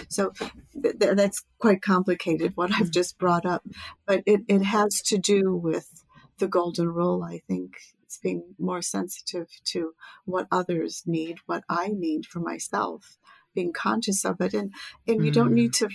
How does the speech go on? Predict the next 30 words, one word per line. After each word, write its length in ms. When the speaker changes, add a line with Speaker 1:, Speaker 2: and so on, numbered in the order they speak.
Speaker 1:
fight 300
about 340
that. 300
You 160
can 240
just 260
sit 160
down 220
and 100
talk 300
about 280
it, 220
'cause 200
it's 280
okay 400
to 120
have 240
a 60
need, 380
but 160
let's 200
just 200
talk 260
about 260
it 140
rather 260
than 160
fight 300
about 300
it. 240